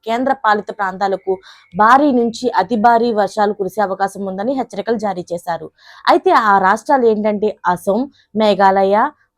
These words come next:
అండమాన్ and నికోబార్ దీవులు, అరుణాచల్ ప్రదేశ్, ఆంధ్రప్రదేశ్, కర్ణాటక, మహారాష్ట్ర, నాగాలాండ్, మణిపూర్, మిజోరం, త్రిపుర, పశ్చిమ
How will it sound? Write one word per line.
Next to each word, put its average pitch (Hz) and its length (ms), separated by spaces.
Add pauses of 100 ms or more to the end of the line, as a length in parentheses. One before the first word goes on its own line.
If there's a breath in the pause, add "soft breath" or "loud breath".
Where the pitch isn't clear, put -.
అండమాన్ 262 420
and 214 180
నికోబార్ 214 500
దీవులు, 214 320 (220)
అరుణాచల్ 208 580
ప్రదేశ్, 220 400 (300)
ఆంధ్రప్రదేశ్, 220 680 (320 soft breath)
కర్ణాటక, 220 540 (260)
మహారాష్ట్ర, 214 680 (480 soft breath)
నాగాలాండ్, 226 720 (140)
మణిపూర్, 233 560 (180)
మిజోరం, 226 460 (220)
త్రిపుర, 220 500 (360 soft breath)
పశ్చిమ 269 340